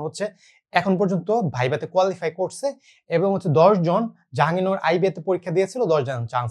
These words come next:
পেয়েছে। আপনি যদি একটা গোছানো প্রিপারেশন নিতে চান, তাহলে হচ্ছে আমার কোর্সে ভর্তি হতে পারেন। আগামী চার তারিখ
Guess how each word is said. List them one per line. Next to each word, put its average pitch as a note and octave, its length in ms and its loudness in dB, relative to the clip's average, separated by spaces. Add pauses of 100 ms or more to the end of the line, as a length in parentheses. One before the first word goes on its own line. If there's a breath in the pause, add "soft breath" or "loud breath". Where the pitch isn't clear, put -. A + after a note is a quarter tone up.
(120)
পেয়েছে। A#2+ 280 -10 (400 loud breath)
আপনি C#3+ 260 -4
যদি A#3+ 120 2
একটা A#3 140 -2 (100)
গোছানো E3 360 -2
প্রিপারেশন F#3+ 400 -4
নিতে C#3+ 180 -12
চান, A#3+ 160 -6 (300 soft breath)
তাহলে C#3 280 2
হচ্ছে - 220 -6
আমার C3+ 180 -2
কোর্সে C#3+ 200 -4 (100)
ভর্তি C3 260 -6
হতে D3+ 200 -8
পারেন। G3 200 -4 (560 soft breath)
আগামী A3+ 400 6 (180)
চার G3+ 220 0
তারিখ G3 180 2